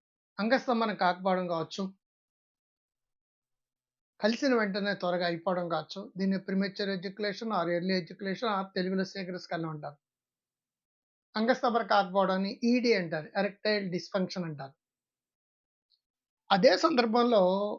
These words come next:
ఒక స్త్రీ భర్త దగ్గరికి వచ్చినప్పుడు ముడుచుకుపోవడం, ఒక శవంలాగా మారిపోవడం, స్పందన లేకపోవడం, the frigidity or sad అంటారు. సెక్సువల్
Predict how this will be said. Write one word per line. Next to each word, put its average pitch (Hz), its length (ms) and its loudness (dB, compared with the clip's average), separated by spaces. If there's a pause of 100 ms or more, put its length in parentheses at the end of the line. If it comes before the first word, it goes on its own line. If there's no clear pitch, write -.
(120)
ఒక 180 180 -4
స్త్రీ 240 420 -2 (920)
భర్త 196 380 -4
దగ్గరికి 226 400 2
వచ్చినప్పుడు 208 440 -4
ముడుచుకుపోవడం, 196 1000 0 (800)
ఒక 196 120 -4
శవంలాగా 214 640 4
మారిపోవడం, 185 760 2 (240)
స్పందన 214 640 0
లేకపోవడం, 185 600 -2 (520)
the 190 200 -2
frigidity 226 680 0 (220)
or 196 120 4
sad 185 520 0
అంటారు. 156 300 -2
సెక్సువల్ 220 560 -2